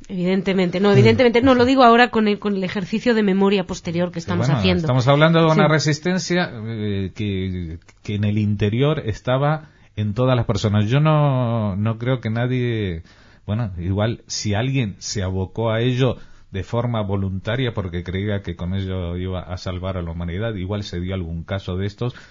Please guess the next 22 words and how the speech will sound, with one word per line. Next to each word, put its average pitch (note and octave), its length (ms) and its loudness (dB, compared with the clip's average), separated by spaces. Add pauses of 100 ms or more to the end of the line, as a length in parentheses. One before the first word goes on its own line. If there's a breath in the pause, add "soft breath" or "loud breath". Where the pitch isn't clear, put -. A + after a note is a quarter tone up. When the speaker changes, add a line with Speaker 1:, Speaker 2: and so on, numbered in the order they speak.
(360 loud breath)
Speaker 3:
que, E2 500 -8 (180)
no D#2+ 320 -12
sé, - 140 -6
Speaker 2:
No, D3+ 80 6
Speaker 3:
se F#2+ 100 4
dio A#2+ 100 4
Speaker 2:
no. A#2+ 60 4
Speaker 3:
un A2 60 -4
caso B2 400 4
patológico. A2 680 0
Speaker 2:
No, D3 160 4
hubo, F3+ 280 2
hubo F3+ 180 6
casos C#3+ 560 4
de A2 300 6
suicidios A2 920 2
bastante G#2 760 0
masivos. G2 540 -4
En A2 100 -2
una A#2+ 180 2
sola C3+ 240 2
semana B2+ 420 4